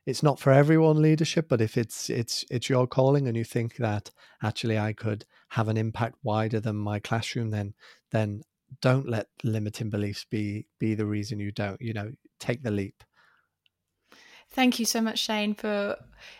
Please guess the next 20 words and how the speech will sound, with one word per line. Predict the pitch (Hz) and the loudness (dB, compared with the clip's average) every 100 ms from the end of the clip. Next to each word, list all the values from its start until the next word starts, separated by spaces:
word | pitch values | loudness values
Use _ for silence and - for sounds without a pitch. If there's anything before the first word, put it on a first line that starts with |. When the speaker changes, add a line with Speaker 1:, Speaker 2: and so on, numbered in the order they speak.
| _ _ - | _ _ 2
Speaker 2:
busting | 262 - - 262 240 | 2 2 2 4 6
these | 240 233 233 - | 6 4 4 2
limiting | 233 233 240 233 233 214 | 4 4 6 6 4 4
beliefs | 214 220 214 - | 4 4 4 4
out | 262 254 - | 6 6 4
the | |
park | 226 226 214 196 - | -4 2 4 4 2
and | - 202 202 | 0 2 0
for | 190 | 0
sharing | - 190 185 180 180 | 2 2 2 0 -2
your | 185 175 | -2 0
insights | 175 - - | -2 -2 -4
and | 160 | -6
expertise. | - - - 165 - | -8 -8 -4 -4 -2
I | 185 | 0
really | 185 196 | 4 2
appreciate | 196 175 - 165 - | 2 -2 -2 -4 -6
your | |
time | 170 175 170 | -6 -6 -6
today. | - 170 | -6 -6